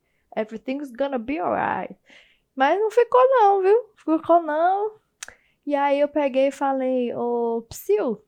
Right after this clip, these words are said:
ô, ô mãe, é, banheiro aí, né? Se tiver, se tiver como parar daqui a pouco, vai ser bom. Vai ser bom, vai ser ótimo. Vai ser maravilhoso."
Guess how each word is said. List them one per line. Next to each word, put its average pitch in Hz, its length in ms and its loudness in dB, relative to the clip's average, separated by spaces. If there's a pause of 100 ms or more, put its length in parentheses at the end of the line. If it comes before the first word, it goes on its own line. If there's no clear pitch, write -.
(260)
ô, 190 540 -6 (320)
ô 202 120 -2
mãe, 240 420 -2 (600)
é, 196 600 -4 (480)
banheiro 480 320 -6
aí, 453 280 0
né? 403 140 -2
Se - 200 -10
tiver, 269 680 -2 (100)
se - 180 -20
tiver - 220 -6
como 220 220 -6
parar 233 280 -2
daqui 226 220 -6
a 277 80 -6
pouco, 277 420 -4
vai 349 140 -8
ser 370 180 -8
bom. 262 320 -2 (560)
Vai 220 100 -6
ser 247 180 -6
bom, 226 200 -2
vai 277 100 -4
ser 330 200 -6
ótimo. 214 500 -4 (140)
Vai 196 100 -12
ser - 180 -14
maravilhoso." 226 760 -8